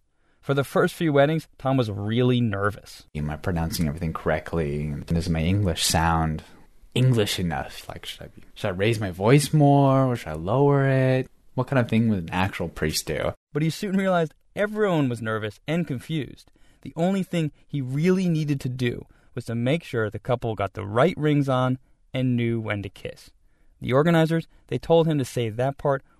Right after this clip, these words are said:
Speaker 1: with a really thick Japanese accent.
Speaker 2: Kiss it. Kiss it. You may kiss it, the bride. 'Cause otherwise they don't <laughs> understand and they don't kiss. They don't do anything. They just wait for me and they look at me awkwardly.
Speaker 1: As soon as the ceremony is finished,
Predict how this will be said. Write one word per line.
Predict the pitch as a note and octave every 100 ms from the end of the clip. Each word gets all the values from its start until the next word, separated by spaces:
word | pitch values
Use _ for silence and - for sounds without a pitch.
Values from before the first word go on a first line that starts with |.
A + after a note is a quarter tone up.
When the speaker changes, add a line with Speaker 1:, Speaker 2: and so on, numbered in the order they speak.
| -
Speaker 1:
with | -
a | B2+
really | B2 C3 C#3 C#3+ C3+ C#3+ C#3+
thick | - A#2 G#2 - _
Japanese | A#2 G#2 - G#2+ G2+ -
accent. | G2+ F#2+ - - - -
Speaker 2:
Kiss | D3 - -
it. | - _ _ - -
Kiss | D#3+ - -
it. | - - -
You | A#2
may | G#2 F#2+
kiss | - F3+ - B2+
it, | A#2 -
the | A#2+
bride. | - F2+ - - B2+ - - - - - -
'Cause | -
otherwise | D3+ F#3 G#3 F#3 F3+
they | D3+
don't | E3
<laughs> | E3+
understand | E3+ - E3 - F3 F3 -
and |
they | E3+ C#3
don't | - F#3 E3
kiss. | - G#3 C3+
They | C#3
don't | F3
do | F3+
anything. | F3 F#3 D3+
They | C3+
just | B2
wait | A2+ D#3+ F#3+
for | D#3+
me |
and | B2
they | A#2
look | C3 C#3+
at |
me | B2
awkwardly. | A#2+ B2+ B2+ A2+ G#2+ _ _ _ -
Speaker 1:
As | B2+
soon | - G#3
as | A#3+
the | G#3+
ceremony | F3+ D#3+ D#3 D3 C3+
is | A#2+
finished, | - A#2+ A2+ G#2+ -